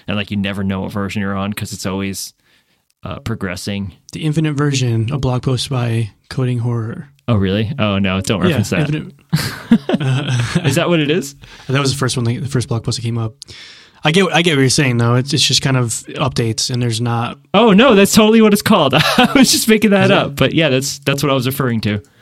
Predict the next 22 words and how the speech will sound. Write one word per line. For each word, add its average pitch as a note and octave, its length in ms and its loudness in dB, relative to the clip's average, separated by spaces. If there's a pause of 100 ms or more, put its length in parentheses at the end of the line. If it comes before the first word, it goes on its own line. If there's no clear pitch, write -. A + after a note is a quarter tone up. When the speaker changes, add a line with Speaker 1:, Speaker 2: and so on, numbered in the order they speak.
Speaker 2:
Uh, B2+ 280 -2 (100)
well, C#3 80 0
here's F#3 160 2
a F3 40 0
question. C3+ 600 0 (640)
Your, C3+ 340 2
your, C3 380 0
uh, A#2+ 280 0 (280)
date D3 180 2
stamps, A#2+ 280 0
do C3+ 60 0
you C3+ 60 2
do C3 120 2
date C3+ 200 0
stamps? D3+ 460 0
I'm C3 80 2
assuming C#3+ 280 2
you C3+ 80 4
don't A#2 120 0
do A#2+ 80 0
timestamps, B2 580 -2
right? - 240 -8